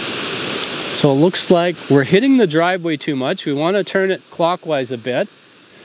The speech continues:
Unfortunately, we cannot use the slip clutch feature when the head is running.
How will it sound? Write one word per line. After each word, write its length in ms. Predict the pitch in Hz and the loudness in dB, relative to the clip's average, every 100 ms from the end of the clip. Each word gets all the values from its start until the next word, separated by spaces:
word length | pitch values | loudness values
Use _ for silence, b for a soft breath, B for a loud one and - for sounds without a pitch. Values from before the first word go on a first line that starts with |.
| B | B
Unfortunately, 1040 | 147 139 202 247 - 196 147 - 131 139 143 B B - | -4 0 0 0 0 0 0 -2 -2 -2 -4 B B 0
we 160 | 135 | 0
cannot 440 | 135 - 196 208 160 | 0 -2 0 0 -2
use 380 | 156 185 180 143 | 0 2 2 0
the 160 | 131 | -2
slip 340 | - 175 214 - | -2 -4 -4 -6
clutch 360 | - 139 120 | -4 -4 -4
feature 500 | - 135 127 - 196 226 B B - | -4 -2 -2 -2 -2 -4 B B -4
when 160 | 143 143 | 0 0
the 40 | |
head 220 | 127 165 | 0 0
is 180 | 185 143 | 0 -2
running. 480 | 135 131 151 240 | -4 -4 -4 -6